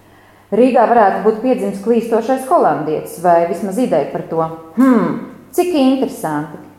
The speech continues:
Dresdenē tikai viņa revolucionārās idejas."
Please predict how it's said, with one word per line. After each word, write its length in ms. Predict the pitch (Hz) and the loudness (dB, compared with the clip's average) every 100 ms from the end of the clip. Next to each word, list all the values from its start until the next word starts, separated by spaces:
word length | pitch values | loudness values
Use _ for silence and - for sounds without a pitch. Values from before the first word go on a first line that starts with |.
| - | -14
Dresdenē 840 | 170 170 151 165 233 226 202 165 208 | -6 -2 2 2 2 0 0 0 -2
tikai 280 | 202 190 180 | 0 2 2
viņa 160 | 190 196 | 0 2
revolucionārās 880 | 196 151 143 175 160 151 147 147 196 | 2 0 -4 -6 -2 0 0 0 -4
idejas." 500 | 180 147 - - | -4 -6 -6 -16